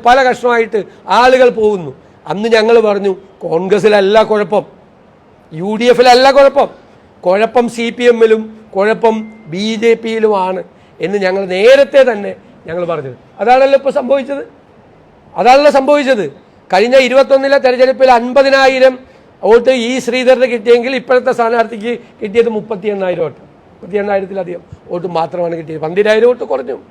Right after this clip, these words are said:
ബി ജെ പിയുടെ വോട്ട് കുറഞ്ഞു പാലക്കാട്. അപ്പോൾ ഇതാണ് തെരഞ്ഞെടുപ്പ്. അപ്പോൾ ഈ തെരഞ്ഞെടുപ്പ് നൽകുന്നൊരു വലിയ പാഠമുണ്ട്. ആ പാഠം ജനങ്ങൾ ഞങ്ങൾക്ക് നൽകിയ പാഠമാണ്.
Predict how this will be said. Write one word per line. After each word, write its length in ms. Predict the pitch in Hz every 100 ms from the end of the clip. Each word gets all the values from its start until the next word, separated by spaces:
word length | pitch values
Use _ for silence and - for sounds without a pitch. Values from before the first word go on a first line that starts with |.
| _ _ -
ബി 60 | 170
ജെ 160 | 226
പിയുടെ 220 | 240 269
വോട്ട് 180 | 277 269
കുറഞ്ഞു 280 | 269 262 262
പാലക്കാട്. 640 | 247 214 185 160 - _ _ _ _ 175
അപ്പോൾ 120 | 247
ഇതാണ് 520 | 247 285 294 285 262 -
തെരഞ്ഞെടുപ്പ്. 560 | 233 247 247 175 156 - _ - 175
അപ്പോൾ 140 | 190
ഈ 220 | 247 294
തെരഞ്ഞെടുപ്പ് 840 | 320 254 240 247 247 247 247 240 208
നൽകുന്നൊരു 400 | 196 214 208 190
വലിയ 300 | 180 190 190
പാഠമുണ്ട്. 580 | 147 165 156 147 127 107 _ _ _ _ _ _ _ _ _ _ _ -
ആ 140 | 196
പാഠം 500 | - 220 214 220 226 - _ _ _
ജനങ്ങൾ 520 | 151 208 247 285 285
ഞങ്ങൾക്ക് 280 | 247 233 214
നൽകിയ 240 | 202 190 190
പാഠമാണ്. 480 | 185 156 151 117